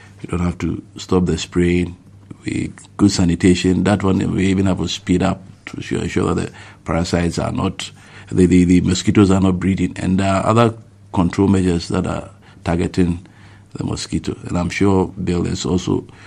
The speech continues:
involved in some of these. He's given out a lot of money to some of these things. So he's, he's, he's, he's, he has a good dream. And with effort, and the fact that if we have the vaccine to, if we add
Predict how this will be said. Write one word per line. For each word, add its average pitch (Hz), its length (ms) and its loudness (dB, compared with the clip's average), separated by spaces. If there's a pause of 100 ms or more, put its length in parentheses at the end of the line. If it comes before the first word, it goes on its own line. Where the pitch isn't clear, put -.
(160)
involved 87 420 0
in 85 100 0
some 87 200 0
of 85 100 -2
these. 90 180 -2
He's 87 180 -4
given 90 200 0
out 95 160 0
a 87 60 -4
lot 92 360 -4
of - 160 -8
money 90 240 0
to - 140 -6
some 87 220 -6
of 82 120 -4
these 90 200 -4
things. - 200 -8
So 104 300 2 (800)
he's, 139 460 2
he's, 131 240 6
he's, 127 260 6
he's, 123 220 6
he 120 100 4
has 139 160 10
a 117 60 10
good 101 200 8
dream. 92 300 2 (720)
And 95 360 0 (340)
with - 440 -6 (260)
effort, - 540 -2 (600)
and 92 120 -4
the 90 60 -2
fact 101 220 2
that 87 300 -2
if - 220 -8
we 90 100 2
have 87 180 0
the 85 80 -4
vaccine 90 500 -4
to, - 140 -8 (600)
if 98 160 -6
we 95 100 2
add 95 420 0